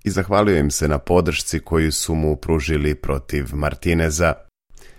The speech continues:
Pored Đokovića ćemo gledati još dvoje srpskih tenisera. Po svoj prilici Hamad Međedović će igrati u večernjem terminu i to verovatno na Rod Laver Areni, pošto za rivala ima najboljeg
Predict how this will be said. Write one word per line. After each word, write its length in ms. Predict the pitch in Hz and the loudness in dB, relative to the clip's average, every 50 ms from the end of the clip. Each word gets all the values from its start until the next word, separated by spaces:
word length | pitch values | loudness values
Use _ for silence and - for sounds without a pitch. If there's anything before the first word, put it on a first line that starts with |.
| - - - - - - - - | -20 -20 -20 -20 -20 -20 -4 0
Pored 220 | - - 55 - | 0 2 2 2
Đokovića 520 | - - 120 123 - 135 117 104 - 95 87 | 2 2 0 2 4 2 2 4 2 2 2
ćemo 280 | - 95 87 87 85 | 2 2 2 4 4
gledati 480 | 78 98 95 95 92 80 - - 90 87 | 4 2 4 4 2 0 0 0 2 2
još 540 | 85 85 82 85 87 87 85 - - - - | 4 4 4 4 2 2 2 0 -2 -4 -4
dvoje 500 | 87 85 82 85 85 82 80 78 76 71 | -4 0 2 4 4 4 4 4 2 0
srpskih 500 | - - 80 73 - - - 78 71 - | 0 -2 -2 -2 -2 -4 -6 -6 -6 -4
tenisera. 680 | - 78 76 76 73 - - 87 82 80 73 69 65 - - - - _ - - _ | -2 -2 -2 0 -2 -2 0 0 2 2 2 0 -4 -6 -12 -20 -20 _ -20 -8 _
Po 100 | - 87 | -4 -4
svoj 220 | - - 90 78 | -2 0 -2 -2
prilici 580 | - - 90 95 98 101 - - 85 80 76 71 | 0 0 0 0 0 0 -2 -2 0 0 0 0
Hamad 360 | - - 85 87 82 71 65 | 0 -2 0 0 0 0 0
Međedović 580 | 76 69 73 85 80 80 95 87 76 69 - - | -2 -2 0 0 0 2 2 0 0 -2 -6 -8
će 220 | - - 80 78 | -4 -2 0 0
igrati 560 | 78 87 87 85 - - - - 80 78 73 - | 0 0 -2 -2 -4 -4 -2 -2 0 0 0 -2
u 260 | - 73 78 76 73 | -2 -2 -2 -2 -2
večernjem 560 | 69 76 80 - - 107 90 80 78 73 73 | -2 -2 -2 0 0 0 0 2 0 0 0
terminu 540 | - - 78 76 78 87 101 104 104 101 90 - - - - - - - - - | -2 -2 -2 0 2 2 4 4 4 4 2 0 -6 -18 -20 -20 -20 -16 -10 -10
i 100 | - - | -6 -2
to 100 | - 95 | 0 2
verovatno 540 | 90 80 80 80 90 104 - - 85 80 | 4 4 4 4 4 2 2 2 0 2
na 320 | 78 78 78 78 76 76 76 | 2 2 2 2 2 0 2
Rod 240 | 78 95 95 85 78 | 2 2 2 2 2
Laver 360 | 80 85 90 92 87 78 73 | 2 2 4 2 2 2 2
Areni, 380 | 69 69 80 90 98 92 80 | 0 2 2 2 2 2 0
pošto 400 | 76 - 78 76 - - - 78 | 0 0 -2 -2 -2 -2 -4 -4
za 120 | 69 80 78 | -2 -2 -2
rivala 420 | 71 71 67 78 85 90 87 82 | -2 0 0 2 2 2 2 2
ima 240 | 82 82 85 85 80 | 2 2 2 2 2
najboljeg 640 | 78 76 82 87 85 71 80 80 78 76 73 67 - | 2 2 0 0 0 0 0 0 0 0 -2 -2 -6